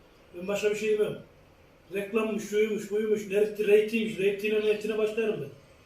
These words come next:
Ben ne yapacağım reyting? Benim abam yiyorsun da. İstersen YouTube kokundan kapansın. Benim umurumda bile değil.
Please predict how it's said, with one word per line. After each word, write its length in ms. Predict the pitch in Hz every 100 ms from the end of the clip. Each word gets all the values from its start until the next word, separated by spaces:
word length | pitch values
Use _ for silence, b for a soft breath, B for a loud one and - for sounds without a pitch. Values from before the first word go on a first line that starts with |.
| - - 175
Ben 100 | 180
ne 40 |
yapacağım 320 | 220 240 214
reyting? 300 | 185 165 147
Benim 120 | 170 185
abam 260 | 214 220
yiyorsun 320 | 233 240 285
da. 220 | - - - - - _ _ _
İstersen 440 | - - 226 254 233
YouTube 340 | 254 254 226
kokundan 400 | 240 254 277 277
kapansın. 360 | 247 214 190 170
Benim 140 | 202
umurumda 380 | 220 233 247 240
bile 160 | - -
değil. 140 | -